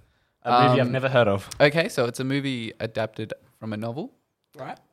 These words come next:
Speaker 2: Um, Alex, perhaps you could get the director up there 'cause I've forgotten his name. But, um, it's the second adaptation from the novel. Uh, the original was in, like, the nineteen forties or fifties, so
Speaker 1: Same,
Speaker 2: qu-,
Speaker 1: same name?
Speaker 2: quite old. Uh, I don't know if that movie's of the same name,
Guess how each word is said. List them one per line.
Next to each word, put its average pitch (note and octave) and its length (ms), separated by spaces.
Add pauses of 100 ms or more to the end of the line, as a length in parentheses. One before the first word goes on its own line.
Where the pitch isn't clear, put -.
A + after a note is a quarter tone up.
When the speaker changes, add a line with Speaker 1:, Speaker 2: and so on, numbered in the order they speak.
Speaker 2:
Um, A#2 500
Alex, A#2 240
perhaps D#3 260
you A#2 100
could - 120
get - 180
the - 60
director G#2+ 680
up - 220
there A2+ 160
'cause B2 160
I've A2 120
forgotten A2 300
his A2+ 120
name. A#2 200 (760)
But, A#2+ 340
um, A#2 280
it's - 120
the C3 80
second F3+ 380
adaptation A2+ 560
from A2+ 180
the A2 80
novel. A#2 300 (240)
Uh, A2+ 180
the A2+ 100
original A2+ 560
was G#2+ 360
in, G#2+ 140
like, G#2 160
the - 60
nineteen G#2+ 500 (180)
forties G#2+ 280
or G#2 60
fifties, - 420
so - 220
Speaker 1:
Same, A2 280
Speaker 2:
qu-, B2 140
Speaker 1:
same A#2+ 180
name? B2 200
Speaker 2:
quite A2+ 220
old. A2+ 260 (280)
Uh, B2 440
I A#2+ 100
don't B2+ 460
know B2 120
if G#2+ 100
that G#2 140
movie's A2 400
of - 140
the A2+ 60
same G#2+ 260
name, A2 260